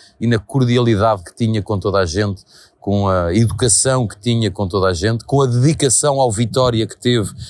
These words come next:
ah, depois de terminar a carreira, e foi uma vida inteira. É muito triste, ah, acordar com, com esta notícia. Ele morre num dia,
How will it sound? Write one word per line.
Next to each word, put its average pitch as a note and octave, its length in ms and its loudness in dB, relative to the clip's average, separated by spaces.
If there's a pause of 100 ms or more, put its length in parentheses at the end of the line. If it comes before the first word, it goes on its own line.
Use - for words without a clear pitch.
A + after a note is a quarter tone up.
(200)
ah, F#2 420 0 (200)
depois A#2 500 2
de A2 100 -2
terminar A#2+ 420 0
a A2+ 60 0
carreira, A#2 360 0
e A2 60 2
foi C3 200 0
uma B2+ 180 2
vida B2 440 2
inteira. A2+ 560 0 (720)
É B2+ 100 2
muito C3+ 520 2
triste, A#2 400 -2 (260)
ah, G#2 340 -4
acordar G#2+ 480 0
com, F#2 520 -4 (840)
com B2 160 0
esta B2 220 0
notícia. A#2 600 0
Ele B2+ 160 2
morre B2+ 280 2
num B2 120 2
dia, A2 460 2